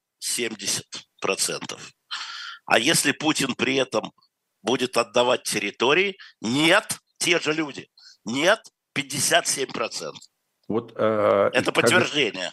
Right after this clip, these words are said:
Speaker 2: Да, да. И я должен сказать, что когда,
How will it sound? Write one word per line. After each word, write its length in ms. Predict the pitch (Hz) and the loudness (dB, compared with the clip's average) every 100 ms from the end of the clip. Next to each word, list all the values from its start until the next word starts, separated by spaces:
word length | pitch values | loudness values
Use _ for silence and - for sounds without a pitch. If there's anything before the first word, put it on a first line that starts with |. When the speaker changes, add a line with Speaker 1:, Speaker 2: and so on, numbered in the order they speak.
| _ - | _ -12
Speaker 2:
Да, 460 | 82 135 - - - | -2 -2 -2 -10 0
да. 280 | 110 98 - | 0 0 0
И 60 | |
я 380 | 123 127 156 165 | 0 0 0 -2
должен 240 | 139 147 131 | -2 -6 -4
сказать, 200 | 123 92 | -6 -4
что 160 | 95 | -8
когда, 720 | 90 110 110 107 117 104 98 | -2 -2 -2 0 2 2 -2